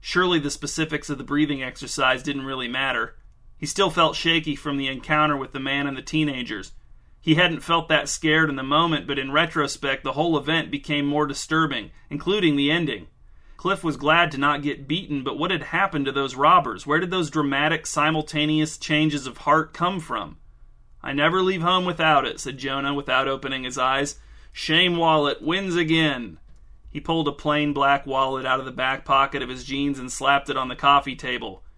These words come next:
"Shame wallet always wins." "Are you okay?" asked Cliff.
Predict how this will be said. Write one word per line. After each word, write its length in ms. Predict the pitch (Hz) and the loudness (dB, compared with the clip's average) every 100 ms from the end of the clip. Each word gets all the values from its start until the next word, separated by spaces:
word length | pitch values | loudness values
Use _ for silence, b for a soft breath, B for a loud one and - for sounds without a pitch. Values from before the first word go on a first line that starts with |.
| - | -18
"Shame 480 | - - 151 170 165 | -10 0 2 2 4
wallet 380 | 170 175 170 | 8 8 8
always 500 | 165 160 151 143 135 | 8 6 4 2 0
wins." 600 | 131 135 127 110 95 - - - - - - - - | -4 -6 -6 -8 -12 -18 -20 -20 -20 -20 -20 -20 -6
"Are 60 | |
you 180 | 143 202 | 4 6
okay?" 320 | 196 156 135 | 6 4 2
asked 280 | 156 175 160 | 2 0 -2
Cliff. 380 | - 160 190 - | 0 0 0 -6